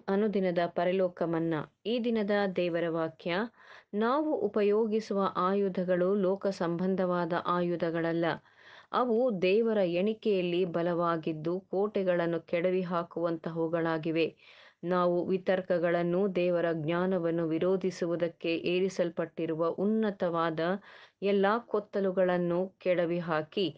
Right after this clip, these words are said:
ಎಲ್ಲಾ ಯೋಚನೆಗಳನ್ನು ಕ್ರಿಸ್ತನಿಗೆ ವಿಧೇಯರಾಗುವಂತೆ ಸೆರೆ ಹಿಡಿದು,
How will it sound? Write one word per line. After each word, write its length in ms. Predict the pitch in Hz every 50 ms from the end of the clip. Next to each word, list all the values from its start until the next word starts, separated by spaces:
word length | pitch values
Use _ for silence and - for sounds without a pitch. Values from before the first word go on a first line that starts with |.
| - - - - - - _ -
ಎಲ್ಲಾ 340 | 196 202 202 196 202 202 220 247 254 214
ಯೋಚನೆಗಳನ್ನು 880 | 190 196 214 214 - - 220 208 208 190 190 185 190 180 180 185 185 202 220 233 - - - _ _ _
ಕ್ರಿಸ್ತನಿಗೆ 640 | - 247 262 262 - - 269 233 220 202 202 196 190
ವಿಧೇಯರಾಗುವಂತೆ 1200 | 180 180 175 170 180 196 196 214 214 196 180 180 175 170 170 170 175 170 175 170 170 160 - 170 170
ಸೆರೆ 280 | 165 - 175 165 165 165
ಹಿಡಿದು, 420 | 160 160 160 160 165 156 165 170